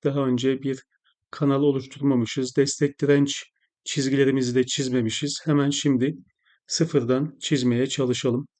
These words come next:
Öncelikle şuradan şu şekilde bir çizgi çizelim. Bakalım işimize yarayacak mı? Bu burada dursun. Bu çizgi gördüğünüz gibi aslında işimize yaramıyor. Çünkü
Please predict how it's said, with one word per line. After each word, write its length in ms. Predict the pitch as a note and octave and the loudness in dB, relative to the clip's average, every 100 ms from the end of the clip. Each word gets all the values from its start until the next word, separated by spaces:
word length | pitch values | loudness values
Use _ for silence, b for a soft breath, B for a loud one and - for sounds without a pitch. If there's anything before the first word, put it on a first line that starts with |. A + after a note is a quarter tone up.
| E3 | 2
Öncelikle 500 | D3+ D3 C#3+ D3+ C#3+ | 4 4 0 0 -2
şuradan 560 | - C#3 C#3+ C#3+ - - | -2 0 2 2 -2 -10
şu 180 | - - | -18 -8
şekilde 500 | - C#3 C#3+ B2+ B2+ | -2 0 0 0 0
bir 180 | C#3 C#3 _ _ _ _ _ _ _ _ _ _ _ | 0 -4 _ _ _ _ _ _ _ _ _ _ _
çizgi 540 | - D#3 C#3 C#3 C#3+ D#3 | -2 0 0 2 0 0
çizelim. 540 | - D3 C#3+ C3+ D#3 D#3 | -4 2 4 4 0 0
Bakalım 360 | C3+ C#3+ C#3 C3 | -2 0 0 0
işimize 420 | - C3 A#2 C3+ | 0 0 0 2
yarayacak 500 | C3 B2 A#2+ A#2+ - | 2 0 0 -2 -2
mı? 140 | B2+ D#3 _ _ _ _ _ _ _ _ _ _ _ _ _ | -4 -4 _ _ _ _ _ _ _ _ _ _ _ _ _
Bu 140 | E3+ D#3 | -4 0
burada 360 | D#3 C#3+ C#3+ | 4 4 4
dursun. 420 | C#3 C3+ C#3+ D#3 | 2 -2 0 0
Bu 80 | D#3 | 0
çizgi 400 | D#3+ D#3+ D3 D3+ | -2 -2 -2 -2
gördüğünüz 460 | C#3 D3+ C#3+ D3+ C#3+ | 4 6 6 2 2
gibi 160 | D3+ | 2
aslında 320 | D3 - D#3+ D3 | 2 2 4 2
işimize 360 | C#3+ D3+ C#3+ | 2 2 4
yaramıyor. 440 | D3 D3 C#3 B2+ D3 | 6 6 4 2 2
Çünkü 400 | D3 C#3+ D3+ | 0 0 0